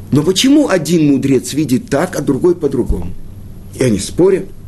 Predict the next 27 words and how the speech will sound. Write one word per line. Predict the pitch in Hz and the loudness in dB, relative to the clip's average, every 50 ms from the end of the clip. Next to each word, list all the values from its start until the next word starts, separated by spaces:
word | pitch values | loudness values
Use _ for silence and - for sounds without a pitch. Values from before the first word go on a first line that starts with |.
| - - - - - - - - - - - - - - | -18 -18 -18 -18 -18 -18 -18 -16 -16 -16 -14 -6 0 2
И, | 143 135 123 117 110 110 117 - - 101 101 107 - - | 4 6 6 4 4 2 0 -2 -6 -8 -8 -8 -2 0
например, | 120 123 120 135 147 139 147 139 | 0 2 2 2 2 2 2 0
школа | 139 - - - 135 127 120 | 0 -2 0 2 2 2 2
Шамая | 117 - 127 123 127 143 180 190 160 | 0 0 0 2 2 2 2 2 0
и | 139 | 0
школа | - - - - 117 113 113 | -2 -4 -2 0 2 2 2
Гилеля. | 107 113 123 123 139 170 196 175 175 175 - - - - - - - - - - - - - - - - - - - - - - | 2 2 2 4 4 4 4 2 0 -4 -8 -12 -18 -20 -20 -20 -20 -20 -20 -20 -20 -20 -20 -20 -20 -20 -18 -18 -18 -16 -6 -2
Э, | 120 113 110 107 104 104 104 104 101 101 101 98 104 - - - - - - - - - | 2 2 4 4 4 4 4 4 4 4 4 2 2 0 -2 -8 -12 -16 -16 -16 -4 -2
и | 165 156 | 0 2
почему | 160 175 156 - - 160 175 226 247 196 151 - - - - - | 2 0 0 2 2 2 2 4 4 4 2 2 0 -4 -4 -4
написано | 117 117 - - 170 - 170 147 | -2 0 0 0 0 2 2 0
в | 143 - | 0 -2
Торе | - - 233 277 285 262 233 226 - - - - - - | 0 0 2 2 2 2 0 -2 -6 -12 -18 -18 -16 -4
«это | - - 233 233 233 - 180 | 0 2 2 2 2 2 0
и | 156 143 - 175 151 | 0 2 2 2 2
это | - 156 196 233 247 247 - - - | 2 4 2 2 2 0 -2 -4 -2
слово | - - - - 131 131 147 180 202 190 180 202 196 | -2 -4 -4 -2 0 2 4 4 4 4 2 2 0
Бога | 165 - - - 123 143 156 147 - 156 156 | -2 -4 -4 0 2 2 2 2 0 -2 -4
живого»? | 143 147 156 151 - 139 104 92 90 - - - - - - - - - - - - - - - - - - - - - | -2 -2 -4 -4 -2 -2 -4 -4 -4 -6 -10 -12 -14 -14 -16 -16 -16 -16 -16 -16 -16 -16 -16 -16 -16 -16 -16 -12 -2 -2
Но | - 127 | 0 2
почему | 160 175 - 208 233 269 269 | 2 2 2 2 4 4 4
один | 269 247 202 262 294 285 247 | 2 2 2 2 2 2 4
видит | 220 277 233 269 277 - - - | 2 2 2 0 -2 -2 -4 -2
так, | - 247 233 214 - - - - - | 0 0 0 -2 -4 -10 -14 -8 -4
а | - 143 | -2 0
другой | 147 160 151 170 185 151 | 0 2 4 4 2 2
так? | - - - 78 76 - | 0 -4 -8 -8 -8 -10